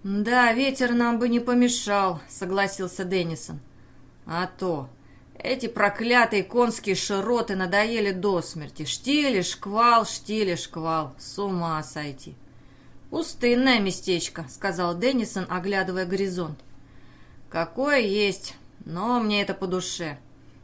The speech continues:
Люблю, когда есть где разгуляться». «Я тоже», — кивнул Деннисон.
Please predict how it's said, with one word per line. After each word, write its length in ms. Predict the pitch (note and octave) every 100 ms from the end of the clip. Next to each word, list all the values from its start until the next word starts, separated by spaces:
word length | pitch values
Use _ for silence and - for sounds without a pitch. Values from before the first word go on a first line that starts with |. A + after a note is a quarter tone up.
| - -
Люблю, 580 | D#3+ E3+ F#3+ A3+ A3
когда 380 | G3 F#3 E3+ F3+
есть 300 | F3 F#3 D#3+
где 120 | E3+
разгуляться». 680 | E3+ D#3+ E3+ F3+ D#3+ D3+ - - - - - - - - - -
«Я 260 | A#3 A#3+
тоже», — 520 | B3 D#4+ C4+ F#3+ E3 C#3 - - -
кивнул 400 | G#3 G3+ F#3+ F3
Деннисон. 520 | F#3+ E3 D#3 -